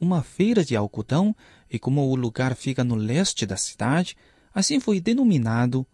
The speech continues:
Dongmianhua. Nos dois lados do Hutong se situam casas tradicionais quadrangulares, residências típicas de Beijing. Nos anos de mil novecentos e oitenta,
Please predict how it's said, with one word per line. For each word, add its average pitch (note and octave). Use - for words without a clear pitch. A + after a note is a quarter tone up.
Dongmianhua. A#2+
Nos G3
dois E3+
lados D#3
do B2
Hutong D#3+
se C#3
situam B2+
casas C#3+
tradicionais A2+
quadrangulares, A#2
residências G3+
típicas D3
de -
Beijing. G2+
Nos B2
anos B2+
de -
mil A#2
novecentos C3
e G#2+
oitenta, A#2+